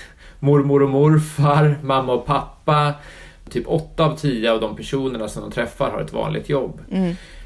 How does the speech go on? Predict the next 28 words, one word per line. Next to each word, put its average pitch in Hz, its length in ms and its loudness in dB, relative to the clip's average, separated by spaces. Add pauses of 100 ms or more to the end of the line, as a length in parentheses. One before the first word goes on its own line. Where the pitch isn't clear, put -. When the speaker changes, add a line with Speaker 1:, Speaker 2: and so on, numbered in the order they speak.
(160)
Speaker 1:
Jag - 140 -2
skulle 185 220 2
vilja 123 300 2
att 120 100 -6
våra 120 300 2
barn 107 400 0
förstår 147 520 2
att 110 180 -2
man 110 200 -4
kan, 110 380 -4 (500)
man 139 180 0
kan 135 140 0
jobba 127 440 2
lite 113 280 -2
mer, 170 400 2
man 113 160 -2
kan 110 140 -6
jobba 101 240 -2
lite 98 260 -6
mindre, 160 520 2
man 107 180 -2
kan 107 120 -6
jobba 107 260 0
med 104 140 -6
en 101 60 -10
massa 107 280 -6
olika 101 380 -8
saker. 156 840 2